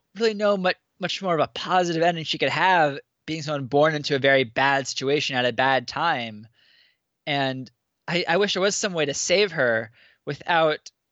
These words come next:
sort of completely upending the sort of bittersweet nature of the story.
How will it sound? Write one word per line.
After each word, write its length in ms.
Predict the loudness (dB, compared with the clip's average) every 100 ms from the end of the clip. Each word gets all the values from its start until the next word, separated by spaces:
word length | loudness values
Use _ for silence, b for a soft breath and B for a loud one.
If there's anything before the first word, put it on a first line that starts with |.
| _ _ -6
sort 160 | -4
of 100 | -4
completely 380 | -6 -6 0 2
upending 440 | 2 0 -2 -4
the 60 | -8
sort 160 | -8 -10
of 120 | -4
bittersweet 420 | -4 -4 -8 -10
nature 260 | -8 -8 -10
of 60 |
the 60 | -10
story. 680 | -6 0 2 2 0 -6